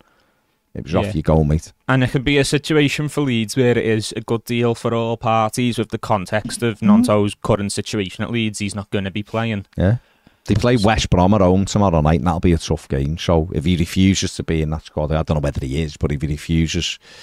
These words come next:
Speaker 1: again, then what is the point in keeping him? Get rid of him, and then come out and you can slate him or whatever, then, can't you? And go, "It was him." Uh, Deg-,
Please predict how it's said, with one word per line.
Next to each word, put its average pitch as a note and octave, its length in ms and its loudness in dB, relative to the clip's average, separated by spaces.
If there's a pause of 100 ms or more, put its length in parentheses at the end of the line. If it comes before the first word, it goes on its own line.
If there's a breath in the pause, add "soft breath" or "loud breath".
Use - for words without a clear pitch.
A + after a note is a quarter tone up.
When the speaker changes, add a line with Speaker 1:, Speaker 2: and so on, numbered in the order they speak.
(380 loud breath)
Speaker 1:
again, E2 480 0 (200)
then D#2 220 -2
what F#2+ 160 4
is A2 120 -2
the - 80 -2
point D2 300 -2
in C#2 80 -10
keeping - 300 -8
him? F2+ 40 -4
Get F#2 180 -2
rid - 140 -8
of D#2 80 -4
him, F2 120 -6 (100)
and E2 180 2
then E2+ 140 2
come D#2+ 200 -2
out C#2 140 -2
and D#2+ 200 -14 (120)
you - 80 -4
can D#2+ 140 -6
slate D2+ 360 -4
him G#2 120 -4
or A#2 140 -4
whatever, A#2 260 -4
then, E2 180 -8
can't F#2 280 -4
you? A2 80 -4
And G#2+ 100 -4
go, E2 120 2
"It - 80 -2
was - 120 -6
him." E2+ 160 0 (640 loud breath)
Uh, G#2+ 220 4
Deg-, A#2+ 260 2